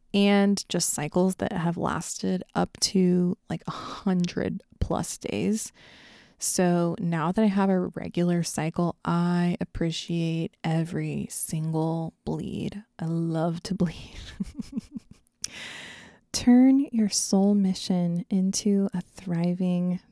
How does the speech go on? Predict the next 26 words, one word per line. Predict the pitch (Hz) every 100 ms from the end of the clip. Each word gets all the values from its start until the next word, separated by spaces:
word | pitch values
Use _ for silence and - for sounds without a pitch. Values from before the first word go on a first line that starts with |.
| _
business | 165 - 170 165 170 - - - _ _
with | - -
goddess | - - 170
support. | - - - - - - _ _ - - _ _ _ _
Hey, | - 202
goddess, | 196 185 185 185 - - -
I'm | 180 180 185 185 190 196 -
Mary, | 175 160 156 160 160 165 _ _
and | 180 185
apart | - 202 226 -
from | 202 185
being | 180 185
a | 185
priestess | - 170 - 180 175 175 -
who | 185
loves | 180 170 170 185 196 202
serving | - - 175 180
the | 185
goddess | 185 165 160 170 - -
in | 170 -
all | 170 190
of | 220
her | 240
forms, | 233 - 165 160 170 - - -
including | 156 - 170 226 240
you | 196 196